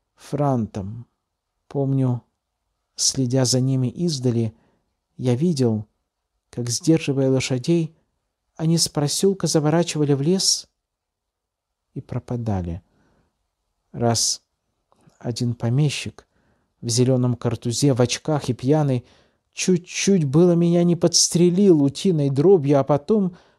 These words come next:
по-детски расхохотавшись, вынудил меня сквозь горло пропустить какой-то жгучий напиток, что-то вроде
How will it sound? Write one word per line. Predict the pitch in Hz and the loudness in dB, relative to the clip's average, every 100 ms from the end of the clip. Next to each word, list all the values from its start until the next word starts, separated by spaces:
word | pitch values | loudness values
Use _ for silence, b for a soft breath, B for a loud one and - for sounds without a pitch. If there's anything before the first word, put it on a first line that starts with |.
| b - | b 0
по-детски | 170 135 196 196 - - | 0 2 2 4 0 2
расхохотавшись, | 147 147 - 165 147 151 - 208 196 - 170 - b b b b | 2 2 2 -2 0 -2 0 0 0 0 -2 -2 b b b b
вынудил | 139 202 240 196 190 190 | 0 4 4 4 4 4
меня | 185 180 226 | 4 4 2
сквозь | 202 - 185 156 | 0 4 4 4
горло | 135 156 208 190 | 0 4 6 6
пропустить | 180 175 170 175 - 185 | 4 2 0 -2 0 -4
какой-то | - 170 175 170 160 | 0 0 2 0 0
жгучий | 139 143 185 - | -2 0 0 2
напиток, | 160 147 - 190 190 - b b b | 0 0 0 0 0 -4 b b b
что-то | - - 165 | -6 0 4
вроде | 156 175 156 156 | 6 6 4 0